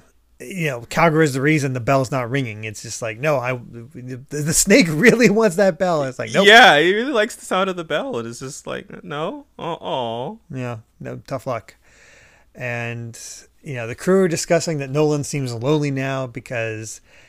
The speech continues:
Speaker 1: you know, he ma-, he thought he made a best friend for life, and now it's like this. What's, what's going on? And all of a sudden, Moose is looking at the sun, the moon, and Nolan's looking at the moon, and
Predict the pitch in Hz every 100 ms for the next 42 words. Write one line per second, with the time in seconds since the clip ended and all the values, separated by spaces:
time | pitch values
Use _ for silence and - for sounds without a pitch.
0 | _ - 135 113 107 123 139 135 123 156
1 | 151 139 135 110 139 - 151 135 139 131
2 | 143 - 113 107 - _ 120 127 120 -
3 | 127 113 117 131 117 - - _ - -
4 | 160 - - 156 - 170 165 165 139 117
5 | 107 107 - _ - - _ _ _ _
6 | - 139 147 147 139 151 151 - 147 127
7 | 123 139 156 165 151 - - 175 175 143
8 | 139 123 143 151 151 139 117 104 117 160
9 | 156 139 - 143 139 135 139 139 135 123
10 | 110